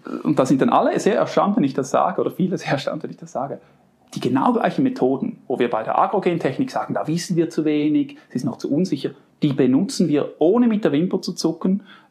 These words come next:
ähm, in der Biomedizin. Also Insulin wird mit Hilfe von Gentechnik <laughs> hergestellt. Ähm, und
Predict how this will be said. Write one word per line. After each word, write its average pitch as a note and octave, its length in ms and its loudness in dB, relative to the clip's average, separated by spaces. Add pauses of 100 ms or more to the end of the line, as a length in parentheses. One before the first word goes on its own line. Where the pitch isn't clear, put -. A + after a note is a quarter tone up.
ähm, C3 560 2
in C#3 120 4
der B2+ 100 2
Biomedizin. - 800 0 (240)
Also A2+ 280 2
Insulin C#3 600 4
wird D#3 200 4
mit E3 180 2
Hilfe E3+ 260 2
von E3 220 0
Gentechnik D#3+ 720 0
<laughs> - 0 -
hergestellt. C#3+ 800 -2
Ähm, C3+ 420 0 (760)
und D3 340 4